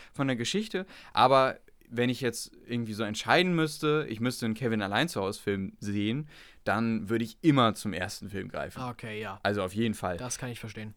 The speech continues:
Speaker 1: Ich kann den zweiten Teil auch sehen, aber ja, der erste hat mich dann doch mehr verzaubert. Also der zweite ist nett.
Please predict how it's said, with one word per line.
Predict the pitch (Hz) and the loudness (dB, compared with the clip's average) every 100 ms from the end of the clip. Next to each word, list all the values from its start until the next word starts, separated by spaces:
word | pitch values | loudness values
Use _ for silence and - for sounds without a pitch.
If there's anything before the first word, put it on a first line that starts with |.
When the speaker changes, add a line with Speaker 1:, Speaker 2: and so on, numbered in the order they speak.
| - | -8
Speaker 1:
Ich | 113 | 0
kann | 156 185 | 2 2
den | 160 | 0
zweiten | 160 147 | 0 -2
Teil | 139 139 | 2 0
auch | 127 120 | 2 -2
sehen, | 107 139 160 | 0 0 2
aber | - 107 110 107 - - - - - - - | 2 4 4 4 -2 -20 -20 -20 -20 -18 -16
ja, | - - - - - | -16 -18 -20 -20 -4
der | 113 | 0
erste | 117 127 120 | 0 2 0
hat | 104 | 0
mich | 110 | -2
dann | 110 | 0
doch | 101 107 | 0 0
mehr | 107 107 | 2 0
verzaubert. | - 98 - 95 92 95 | 0 -6 -4 -2 -4 -4
Also | 101 98 | -4 -4
der | 98 101 95 - - | 0 2 0 -6 -2
zweite | - 127 | 4 4
ist | 110 107 | 2 -2
nett. | 107 117 - | 0 0 -2